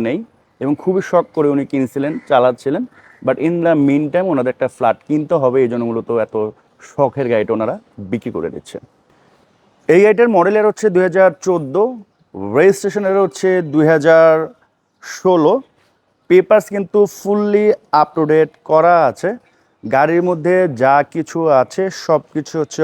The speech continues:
অরিজিনাল পাচ্ছেন। গাড়ির হেডলাইট, সামনের গ্লাস, পিছনের গ্লাস, ব্যাকলাইট সব কিছু অরিজিনাল। অলিভ কালারের একটি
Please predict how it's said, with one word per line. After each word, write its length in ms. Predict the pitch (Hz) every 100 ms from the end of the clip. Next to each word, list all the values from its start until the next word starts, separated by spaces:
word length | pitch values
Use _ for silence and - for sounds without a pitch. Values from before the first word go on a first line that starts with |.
| 135
অরিজিনাল 340 | 131 135 135 -
পাচ্ছেন। 300 | 123 - 165 202 _ _ _ _ 95
গাড়ির 240 | 123 131 110
হেডলাইট, 440 | 131 117 123 131 -
সামনের 300 | 127 123 123 120
গ্লাস, 200 | 123 123 -
পিছনের 340 | 123 139 127 117
গ্লাস, 160 | 123 117 98
ব্যাকলাইট 360 | 113 107 151 - -
সব 120 | 151 -
কিছু 180 | 147 160 143
অরিজিনাল। 360 | 123 120 143 240 _ _ _ _ - 131
অলিভ 200 | 160 180 -
কালারের 320 | 185 180 180 165
একটি 220 | - 165